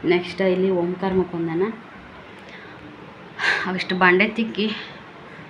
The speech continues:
ಬ-, ಬಟಾಟಿ ಕುದಿಸೀನಿ ರೀ. ಬಟಾಟಿ ಪಲ್ಯ ಮಾಡಿ ಮಾಡೋ ಮುಂದಾಗ ಮತ್ತೆ ನಿಮ್ಮ ಜೊತೆಗೆ ಮಾತಾಡ್ತೀನಿ ನಾನು. ಮಾಡ್ಕೇಸಿ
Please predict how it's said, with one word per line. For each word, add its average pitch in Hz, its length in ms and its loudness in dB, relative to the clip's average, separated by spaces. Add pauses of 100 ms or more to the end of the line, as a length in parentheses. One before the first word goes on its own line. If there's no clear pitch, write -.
(140)
ಬ-, 185 40 2
ಬಟಾಟಿ 180 480 2
ಕುದಿಸೀನಿ 185 400 0
ರೀ. 190 80 2
ಬಟಾಟಿ 165 380 2
ಪಲ್ಯ 170 300 -4
ಮಾಡಿ 196 560 2 (500)
ಮಾಡೋ 175 200 2
ಮುಂದಾಗ 185 320 4
ಮತ್ತೆ 170 220 -2
ನಿಮ್ಮ 170 140 -2
ಜೊತೆಗೆ 160 260 -6
ಮಾತಾಡ್ತೀನಿ 160 500 -6
ನಾನು. 170 580 -4
ಮಾಡ್ಕೇಸಿ 175 640 -4